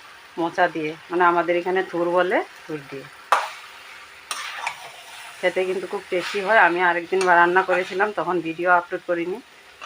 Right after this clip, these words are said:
তো আজকে ভাবছি ভিডিও করে নিই। আর বন্ধুরা, এই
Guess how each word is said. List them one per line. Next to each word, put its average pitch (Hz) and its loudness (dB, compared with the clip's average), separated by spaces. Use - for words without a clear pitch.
তো 165 -6
আজকে 156 -6
ভাবছি 165 -6
ভিডিও 160 -6
করে 160 -4
নিই। 165 -6
আর 175 -14
বন্ধুরা, 175 -2
এই 190 -6